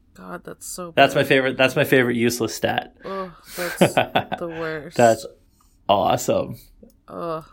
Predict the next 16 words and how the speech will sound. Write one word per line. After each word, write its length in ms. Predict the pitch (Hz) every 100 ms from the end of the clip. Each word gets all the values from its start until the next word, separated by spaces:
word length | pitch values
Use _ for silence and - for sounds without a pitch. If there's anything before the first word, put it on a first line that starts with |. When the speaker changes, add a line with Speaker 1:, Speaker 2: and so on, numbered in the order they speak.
| _
Speaker 2:
<laughs> 200 | - -
Speaker 1:
that's 720 | 196 208 220 - 220 - - -
so 220 | - - -
bad. 320 | - - - -
Speaker 2:
It's 120 | 139
also 220 | 175 160
useless 400 | 135 135 135 117
'cause 140 | 117 104
it's 160 | 98
a 40 | 104
shootout. 680 | - - 113 95 - -
Speaker 1:
Right. 400 | 151 190 156 151
Speaker 2:
It's 120 | - 117
double, 480 | 107 117 104 107 117
double 520 | 98 139 120 117 110
useless. 720 | 104 117 - - 120 -